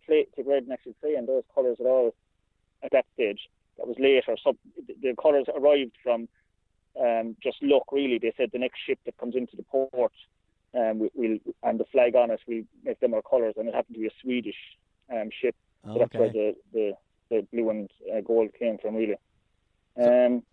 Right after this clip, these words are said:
Speaker 1: moving on then, after that, then he was involved in boxing again. Um, he fought a few more matches. And I suppose then by nineteen thirteen, he was, he became involved. He was a referee then for eighteen years with the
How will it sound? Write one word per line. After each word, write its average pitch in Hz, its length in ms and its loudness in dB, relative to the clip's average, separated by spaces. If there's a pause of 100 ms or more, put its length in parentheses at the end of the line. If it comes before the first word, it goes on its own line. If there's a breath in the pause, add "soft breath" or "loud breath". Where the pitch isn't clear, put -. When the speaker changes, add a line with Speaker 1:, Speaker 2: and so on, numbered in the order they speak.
(480)
Speaker 1:
moving 160 280 6
on 156 180 6
then, 151 180 4
after 147 280 2
that, 151 200 4
then 165 140 -6
he 160 80 -6
was 127 140 -6
involved 127 320 2
in 131 80 -4
boxing 127 480 -2
again. 131 320 -2 (580)
Um, 120 180 -2
he 117 160 -14
fought 127 220 2
a - 40 -20
few 139 120 -10
more 127 180 0
matches. 127 420 -4 (600)
And 127 360 0 (200)
I 135 120 2
suppose 127 280 0
then 135 200 -2
by 120 100 2
nineteen 131 520 -6
thirteen, 131 540 -4
he 135 80 -8
was, 117 200 -10
he 131 100 -12
became 123 380 -2
involved. 120 440 2
He 127 80 -10
was 120 120 -8
a 127 40 -2
referee 135 420 0
then 143 200 -2
for 127 80 -8
eighteen 123 320 -4
years 123 240 -2
with 110 100 -16
the 120 240 0